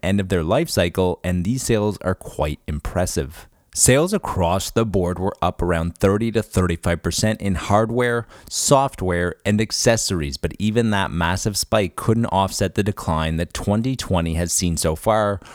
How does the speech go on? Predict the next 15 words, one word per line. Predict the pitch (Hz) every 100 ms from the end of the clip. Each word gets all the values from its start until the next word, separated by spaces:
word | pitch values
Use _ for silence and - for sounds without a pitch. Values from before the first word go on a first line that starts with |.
| -
with | 104 - -
Q | - 127
one | 110 98
of | 90
twenty | - 90 85
twenty | - 113 110 95
being | 82 92 87 85
down | 78 80
around | 78 76 78
four | - 101 117
percent | - 123 98 85 80
compared | - 90 - 82 78
to | 87
Q | - - 113
one | 131 82 78